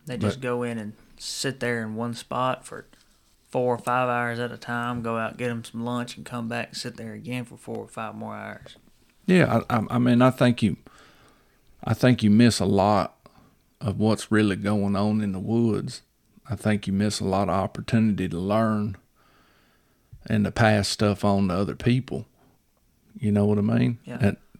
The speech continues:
Speaker 2: to, to gain knowledge. You know what I'm saying? There's, there's so much information on hunting that you can read, and you can develop a really good plan and some really good strategy on hunting by doing that. But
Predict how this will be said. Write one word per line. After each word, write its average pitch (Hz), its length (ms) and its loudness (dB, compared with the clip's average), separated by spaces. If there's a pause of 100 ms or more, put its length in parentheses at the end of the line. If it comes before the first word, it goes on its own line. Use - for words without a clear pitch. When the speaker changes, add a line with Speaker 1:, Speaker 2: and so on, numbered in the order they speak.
Speaker 2:
to, - 280 0 (180)
to 104 100 4
gain 110 440 4
knowledge. 110 640 0 (640)
You 104 160 0
know 104 140 4
what 101 120 2
I'm 104 140 0
saying? 117 320 2
There's, 113 260 6
there's 123 280 2
so 113 240 6
much 113 420 6 (1160)
information 110 760 4
on 104 180 2
hunting 120 440 4
that - 220 -2
you 117 100 2
can - 220 -4
read, 110 560 2 (1200)
and 104 160 4
you 104 80 4
can 92 160 -2
develop 98 500 2
a 87 80 0
really 98 380 -2
good 95 320 -4
plan 104 600 0
and 101 160 -4
some 92 220 -2
really 98 220 2
good 95 240 -4
strategy 87 680 -2
on 95 220 -4
hunting 98 480 -4
by 80 160 -6
doing 95 380 -4
that. 82 260 -6
But - 120 -8